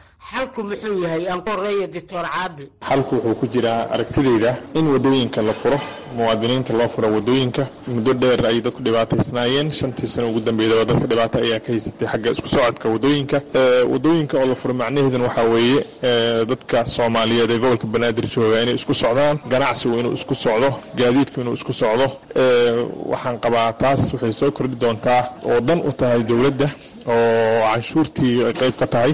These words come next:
Speaker 2: oo deganaashihii guud uu qayb ka yahay. Sidoo kale waxaan intaas ku darayaa si dhibaatadu u yaraato ama ay u dhammaato in qof kastoo muwaadin ah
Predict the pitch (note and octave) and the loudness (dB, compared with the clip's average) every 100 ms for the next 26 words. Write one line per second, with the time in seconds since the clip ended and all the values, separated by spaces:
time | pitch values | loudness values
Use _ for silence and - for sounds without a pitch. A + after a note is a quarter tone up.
0 | C#3+ - A#2 A#2+ B2+ B2+ - D#3 B2+ A#2 | -2 -6 -2 0 2 2 2 4 4 2
1 | B2 A#2 A2+ B2 A#2+ B2 A#2 C3+ B2 - | 2 2 2 0 2 2 4 2 -2 -8
2 | - - B2 A2+ A#2+ A#2 A2+ A#2+ A#2 D3 | -10 -2 0 0 2 2 2 0 0 0
3 | B2 B2+ B2+ B2 A#2 C3+ - - - - | 0 0 0 2 2 0 -4 -12 0 2
4 | E3+ - - - C3+ B2+ A#2+ C#3+ C3 C3 | 2 0 -16 -4 0 2 2 0 2 2
5 | A#2+ A2+ A2 - C3+ - - - - B2+ | 4 2 0 0 -2 -4 -14 -12 -6 -2
6 | D3+ C#3+ C3 D3+ A#2+ A#2 A#2 - C3 - | 0 0 0 2 2 0 -2 -4 -10 -4
7 | D#3 C#3 D3+ - A#2+ C3 B2 A#2+ B2 A2+ | -4 -2 -2 -2 0 2 2 4 2 0
8 | A2+ | -4